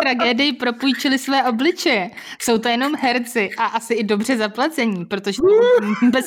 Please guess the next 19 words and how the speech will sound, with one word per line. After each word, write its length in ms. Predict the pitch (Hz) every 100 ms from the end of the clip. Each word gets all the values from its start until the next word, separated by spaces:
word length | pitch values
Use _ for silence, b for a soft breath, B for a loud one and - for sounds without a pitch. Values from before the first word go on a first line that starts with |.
| -
pochyby, 300 | 349 233 165 285 B B
protože 460 | - 233 226 240 247
po 140 | 226
této 360 | 202 247 285 320
reklamě 500 | 214 - 214 214 196
se 160 | 208 240
do 100 | 220
jejich 240 | 220 254 -
podniku 540 | 214 226 240 240 214
moc 320 | 208 226 226 254
lidí 260 | 247 247
nepohrne. 640 | 247 233 240 254 208 196 170 220 294 B -
To 100 | 226
se 140 | 269
mi 100 | 269
líbí, 340 | 262 339 392
jak 160 | 285 254
lidé 280 | 240 233 240
vyhrožují 880 | 226 190 214 220 233 214 196 226